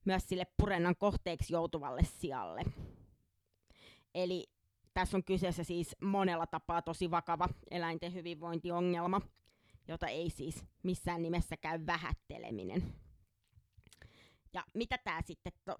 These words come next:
toisin sanoen tarkoittaa, niin tää tarkoittaa sitä, että, että sillä tismalleen samalla M T K:n, ö, niin kutsutulla eläinten hyvinvointikampanjan videolla, jossa puhutaan siitä, että suomalaisilla tiloilla elävät tuotantoeläimet voi hyvin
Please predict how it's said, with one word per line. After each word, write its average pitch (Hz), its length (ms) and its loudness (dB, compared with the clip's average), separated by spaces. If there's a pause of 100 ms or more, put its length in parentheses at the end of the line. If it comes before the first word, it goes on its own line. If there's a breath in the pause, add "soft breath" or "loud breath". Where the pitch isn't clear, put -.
toisin 208 300 2
sanoen 165 340 0
tarkoittaa, 202 540 0
niin 165 120 -2
tää 175 100 -4
tarkoittaa 180 520 -4
sitä, 185 400 -4
että, 170 320 -6 (580)
että 175 360 -6 (540 soft breath)
sillä 190 300 -2
tismalleen 220 560 2
samalla 202 440 0
M 202 420 0
T 185 200 0
K:n, 180 220 8
ö, - 420 -8 (380)
niin 185 240 2
kutsutulla 180 500 2
eläinten 180 480 2
hyvinvointikampanjan 160 1120 0
videolla, 175 600 2 (460 soft breath)
jossa 180 320 -2 (240)
puhutaan 196 400 4
siitä, 185 340 0
että 175 320 -4
suomalaisilla 180 680 2
tiloilla 175 460 2
elävät 170 320 0
tuotantoeläimet 165 840 2
voi 160 220 2
hyvin 226 460 2